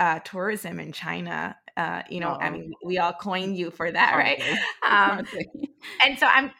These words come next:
Speaker 1: I'm just curious, you know, what's, and, and this is the same for any entrepreneur who's more forward thinking and really trying to do something that,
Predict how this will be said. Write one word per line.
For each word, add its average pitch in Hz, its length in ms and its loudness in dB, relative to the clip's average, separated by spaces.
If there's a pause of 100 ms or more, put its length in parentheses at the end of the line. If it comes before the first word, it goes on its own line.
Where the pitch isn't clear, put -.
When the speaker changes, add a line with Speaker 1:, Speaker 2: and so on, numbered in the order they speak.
(120)
Speaker 1:
I'm 277 160 0
just 330 280 -6
curious, 320 540 -6
you 254 100 -4
know, 240 240 0
what's, 247 320 -2 (100)
and, 240 140 0
and 240 140 2
this 285 160 2
is 285 220 -6
the 226 80 -12
same 226 180 -2
for 214 80 -4
any 202 260 0
entrepreneur 190 600 -6
who's 180 240 -10
more 175 160 -6
forward 170 300 -8
thinking 190 320 -8
and 170 120 -8
really 190 220 -4
trying 202 200 -8
to 175 80 -8
do 180 180 -6
something 180 460 -10
that, 156 200 -8